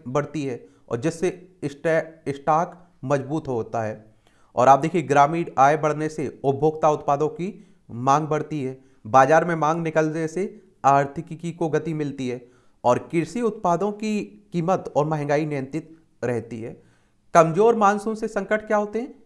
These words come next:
ग्रामीण क्षेत्रों से ट्रैक्टर व अन्य उत्पादों की मांग घटती है और सरकार को आयात पर ज़्यादा खर्च करना पड़ता है। कृषि कर्ज माफी जैसे कदम भी सरकार उठाती है। सूखा की स्थिति में सब्सिडी भी प्रायः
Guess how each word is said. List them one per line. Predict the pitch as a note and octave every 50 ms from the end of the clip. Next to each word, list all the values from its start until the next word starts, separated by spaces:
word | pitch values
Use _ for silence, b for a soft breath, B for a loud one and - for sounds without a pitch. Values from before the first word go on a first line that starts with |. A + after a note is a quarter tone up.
| _ _ -
ग्रामीण | A#2+ A#2 C#3 D3 D3+ D#3+ F#3 A3 -
क्षेत्रों | - - G#3+ A3 - A#3 A3+ A3+
से | - B3
ट्रैक्टर | A#3+ - - F#3 F3 E3+ - - G#3 G#3
व | G3 G#3+
अन्य | G3+ - C#3+ E3 F3+ F3+ -
उत्पादों | D#3+ D#3 D#3 D#3 D3+ D#3 D#3+ F3
की | E3+ E3+ D#3
मांग | D3+ D3 D#3 E3
घटती | D3+ D3+ D3+ - - E3 D#3 C3+
है | B2 - - b b b b b b b -
और | C3
सरकार | C3 - F3+ E3 D#3+ - E3 F3 F3+
को | E3+ F#3+ F3+ - -
आयात | C3 C#3 C#3 C#3+ D3 E3+ F#3
पर | - - - E3 E3+ G3 G3+ - - _ _ -
ज़्यादा | A2+ A2 D3 D3+ E3 F#3 F3+
खर्च | F3+ - E3 D#3 C3+ -
करना | D3 C3+ B2 A#2+ A#2
पड़ता | A#2 A2+ A2 - - A#2
है। | A#2 A#2+ b b b b b b b _ -
कृषि | E3+ D#3+ D#3+ E3 A#3 A#3
कर्ज | A3 A3+ G3+ G3+ G3+ F#3+ F#3
माफी | F#3 E3+ E3+ G3+ F#3+
जैसे | F3 F#3 F3+ - G3+ G3 -
कदम | F3 D3 E3+ E3+ D#3
भी | E3+ F3+ F#3+ F#3+ - - _ _
सरकार | - - E3 D3 C#3+ C#3+ E3 F3 E3+ -
उठाती | C3+ - C#3+ C3 B2+ - C#3+ B2+
है। | G#2 - - -
सूखा | - - F3 E3+ E3+ G3 F#3+
की | F#3+ F#3+ G3+
स्थिति | F#3+ - F3+ F3 F#3 G3
में | F#3+ F#3+
सब्सिडी | F#3 F3 D#3 - - D#3+ D#3 F3 F3
भी | D#3 E3+ F3+ F#3+ G3 b b b b b _ -
प्रायः | D#3 D#3 D3+ C#3+ C#3+ D#3+ F3+